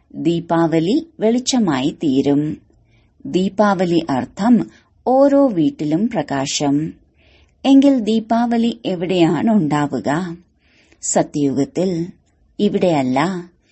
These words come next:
ഈ മുഴുവൻ രഹസ്യവും നിങ്ങൾ അറിയുന്നു.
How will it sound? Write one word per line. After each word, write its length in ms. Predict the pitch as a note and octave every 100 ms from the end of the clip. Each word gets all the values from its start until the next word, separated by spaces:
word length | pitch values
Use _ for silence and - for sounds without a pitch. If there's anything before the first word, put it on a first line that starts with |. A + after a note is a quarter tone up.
| _ _ _ _ C4
ഈ 140 | D4
മുഴുവൻ 480 | C4+ C4+ C4 C#4+ C4+
രഹസ്യവും 960 | F3+ D3 C#3+ - F3 D#3 C#3+ D3 A#3+ - _ -
നിങ്ങൾ 360 | G#3 A#3 A#3+ G3
അറിയുന്നു. 720 | C#3+ C3 C#3 C#3 D3+ E3+ F3+